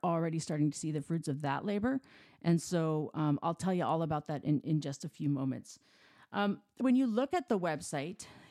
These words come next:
you will notice that on the, the header, the banner that goes across every single one of the pages, there's a few words, um, that are up there. And, um, as,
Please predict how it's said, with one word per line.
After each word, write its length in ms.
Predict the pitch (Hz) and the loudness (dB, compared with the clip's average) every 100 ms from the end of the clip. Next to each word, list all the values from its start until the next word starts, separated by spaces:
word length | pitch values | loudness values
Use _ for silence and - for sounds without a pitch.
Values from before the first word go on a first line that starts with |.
| 202 | -6
you 220 | 208 233 | -2 0
will 140 | 220 | 2
notice 380 | 196 190 190 214 | 2 0 -2 -4
that 220 | 202 175 | -6 -4
on 220 | 175 175 160 | -2 0 -2
the, 140 | - | -4
the 140 | 170 156 | -4 -4
header, 540 | 135 233 165 131 233 214 | -2 -2 0 -2 -2 -6
the 100 | 151 | -6
banner 400 | 165 180 196 175 | -2 0 2 2
that 200 | 165 143 | 0 0
goes 200 | 165 160 | 0 0
across 400 | 143 170 156 - - | -2 -2 -2 -4 -6
every 240 | 165 156 | -4 -4
single 300 | - 165 156 | 0 0 0
one 140 | 151 | -2
of 60 | 151 | -2
the 60 | 143 | -2
pages, 560 | 190 202 170 156 156 - - - - - 170 | -2 -2 -2 -4 -4 -12 -20 -20 -20 -8 0
there's 240 | 202 240 | 2 2
a 40 | |
few 240 | 262 320 302 | -2 -4 -6
words, 600 | 214 214 220 202 - - - | -4 -4 -4 -6 -10 -12 -8
um, 320 | 175 170 165 165 | -4 -2 -2 -2
that 160 | 170 | -4
are 100 | 156 - | -2 -4
up 160 | 147 - | -6 -6
there. 240 | 123 - - - - - - | -8 -8 -14 -20 -20 -8 -2
And, 400 | 185 185 175 - _ _ _ _ | 0 2 0 -4 _ _ _ _
um, 340 | - 180 175 - _ - | -4 0 0 -4 _ -2
as, 220 | 220 | -2